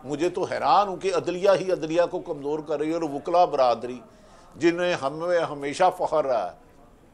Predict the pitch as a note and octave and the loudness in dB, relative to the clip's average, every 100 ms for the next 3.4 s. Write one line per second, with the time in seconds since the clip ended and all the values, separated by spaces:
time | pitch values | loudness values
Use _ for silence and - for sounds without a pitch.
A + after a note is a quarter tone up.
0 | _ - - - F3+ F3+ D3+ D3 D3+ B2+ | _ -20 -20 -14 -12 -4 0 0 0 0
1 | C#3+ C3 A#2 G#2+ G2+ G#2+ C#3 A#2 B2 C#3 | 0 -2 -6 -8 -8 -12 -16 -8 -4 -4
2 | C3 D#3+ D#3 B2+ G#2 G#2+ A2 B2 A2 C3 | -4 -8 -6 -8 -6 -6 -6 -10 -14 -10
3 | A#2 F#2+ G2 | -10 -10 -12